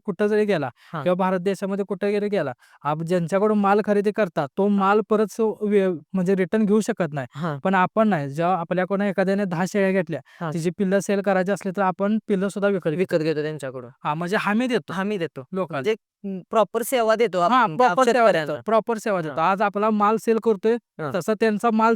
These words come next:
Speaker 1: सेल होत नसला, तर
Speaker 2: हा.
Speaker 1: आपण रिटर्न सुद्धा माल घेतो त्यांचा.
Speaker 2: तर या ठिकाणी आता आपण विचार केला तर सोशल मीडियाचा.
Speaker 1: हा, हा.
Speaker 2: शेतकरी कसा म्हणजे सोशल मीडियावर आता ग्रुप बनवू शकतोय का?
Speaker 1: शंभर टक्के. आज
Speaker 2: हम्म.
Speaker 1: आता आमचे शेळीपालन व्यवसाय आहे, भरपूर ग्रुप आहेत. जवळपास आता आमचे WhatsApp हिस्ट्री बघितली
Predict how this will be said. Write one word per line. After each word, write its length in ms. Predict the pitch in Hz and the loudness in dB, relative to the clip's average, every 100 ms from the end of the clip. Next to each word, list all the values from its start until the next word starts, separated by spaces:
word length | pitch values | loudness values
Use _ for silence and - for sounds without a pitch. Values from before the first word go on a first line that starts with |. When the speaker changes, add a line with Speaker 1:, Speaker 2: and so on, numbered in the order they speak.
| 240 | 2
Speaker 1:
सेल 120 | 233 | 2
होत 140 | 226 208 | 0 -2
नसला, 220 | 220 180 160 | -2 -2 -2
तर 80 | 202 | -2
Speaker 2:
हा. 120 | 190 | -2
Speaker 1:
आपण 240 | 135 233 | 0 0
रिटर्न 280 | 208 180 233 | 0 -2 -2
सुद्धा 220 | 214 214 | -2 -2
माल 180 | 185 156 | -2 -4
घेतो 220 | 143 135 | -6 -8
त्यांचा. 340 | 139 135 - 127 _ _ _ - | -10 -10 -12 -18 _ _ _ -2
Speaker 2:
तर 100 | 185 | 4
या 140 | 202 | 4
ठिकाणी 300 | 214 220 220 | 2 0 0
आता 280 | 226 - 220 | 0 2 2
आपण 380 | 202 226 233 202 - | 2 0 0 -4 -8
विचार 300 | - 165 190 190 | -6 -2 0 2
केला 160 | 202 | 0
तर 120 | 190 | 0
सोशल 340 | - 233 202 208 | 0 0 2 0
मीडियाचा. 420 | 208 160 131 107 127 | 2 0 -2 -6 -4
Speaker 1:
हा, 120 | 165 | -4
हा. 120 | 135 123 _ | -4 -10 _
Speaker 2:
शेतकरी 720 | - 240 190 254 262 254 240 - | -2 -2 2 2 2 0 -2 -4
कसा 240 | 226 254 240 | -4 -2 0
म्हणजे 220 | 208 180 | 0 -2
सोशल 300 | 196 175 175 | -4 -4 -4
मीडियावर 360 | 175 165 156 | -2 -2 -2
आता 180 | 151 170 | -4 -2
ग्रुप 140 | 165 180 | 0 2
बनवू 280 | 175 175 165 | 2 0 -2
शकतोय 380 | 170 - 160 | -6 -4 -4
का? 120 | 160 165 | -4 -6
Speaker 1:
शंभर 320 | - 233 247 | 0 2 2
टक्के. 240 | 214 165 | 2 0
आज 280 | 135 143 185 | 2 2 2
Speaker 2:
हम्म. 120 | 160 | 2
Speaker 1:
आता 440 | 202 208 208 202 175 | 2 4 2 2 -2
आमचे 240 | 170 180 | -4 -6
शेळीपालन 480 | 175 190 180 190 185 | -2 0 2 0 2
व्यवसाय 320 | 196 180 156 | 0 0 0
आहे, 80 | 143 | -2
भरपूर 440 | 143 190 196 - | 0 0 0 0
ग्रुप 260 | 247 214 170 | 2 0 2
आहेत. 100 | 147 | -2
जवळपास 460 | 143 170 175 185 185 | 0 0 2 0 0
आता 220 | 175 185 | 0 0
आमचे 260 | 185 160 | 0 0
WhatsApp 420 | 185 185 160 185 185 | 0 0 0 -4 -4
हिस्ट्री 240 | 190 180 | -4 -4
बघितली 280 | 175 175 | -2 -2